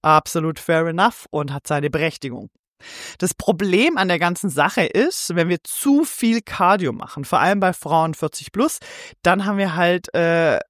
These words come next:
zu viel Cortisol im Körper und das muss uns bewusst sein, ja. Also Cortisol steigt, das wiederum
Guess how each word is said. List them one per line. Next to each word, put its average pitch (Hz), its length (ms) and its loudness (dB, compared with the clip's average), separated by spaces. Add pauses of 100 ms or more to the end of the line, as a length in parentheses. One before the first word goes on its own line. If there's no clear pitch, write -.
zu - 140 -4
viel 170 180 -2
Cortisol 147 720 0
im 143 160 -6
Körper 165 380 0
und 123 120 -2
das 131 100 -10
muss 147 160 -6
uns 139 200 -8
bewusst 143 360 -4
sein, 123 240 -6
ja. 135 300 -2
Also 143 180 -4
Cortisol 156 600 0
steigt, - 580 2 (480)
das 208 240 2
wiederum 185 440 0